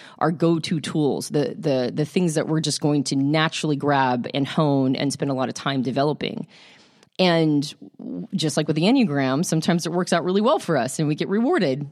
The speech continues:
for being in personality or being one-sided. Uh, the challenge, of course, is that when we run into a situation where we can't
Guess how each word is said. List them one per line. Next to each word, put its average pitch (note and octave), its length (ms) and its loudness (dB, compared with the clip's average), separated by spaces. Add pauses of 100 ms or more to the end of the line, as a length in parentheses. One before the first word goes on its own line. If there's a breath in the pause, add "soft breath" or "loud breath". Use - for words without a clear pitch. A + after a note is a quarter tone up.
for C#3+ 360 0
being D3 240 0
in D#3 160 0
personality B2+ 640 0
or C3+ 60 0
being C3 200 0
one-sided. B2 640 -4 (720 loud breath)
Uh, - 260 0
the D#3 100 0
challenge, A3+ 440 2
of D3+ 120 -4
course, D3 320 0
is C#3 100 -2
that C3+ 300 0
when D#3 100 2
we D3+ 100 2
run D3 180 2
into D3 240 0
a C#3 40 0
situation C3+ 680 0
where C3+ 480 -2
we C#3+ 120 -2
can't - 600 -2